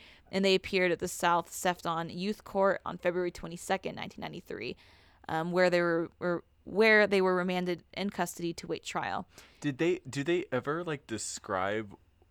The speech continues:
Speaker 2: why they kept him with them?
Speaker 1: So there's
Speaker 2: Or why didn't they just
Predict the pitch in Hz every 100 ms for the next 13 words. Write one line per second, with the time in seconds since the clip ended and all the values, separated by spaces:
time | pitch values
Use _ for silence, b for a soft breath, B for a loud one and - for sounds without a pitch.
0 | - 98 95 90 95 101 101 98 87 -
1 | _ - - 98 - - 101 82 82 -
2 | 135 160 180 196 - _ _ _ _ _
3 | _ - 247 240 240 123 120 135 147 170
4 | 160 156 151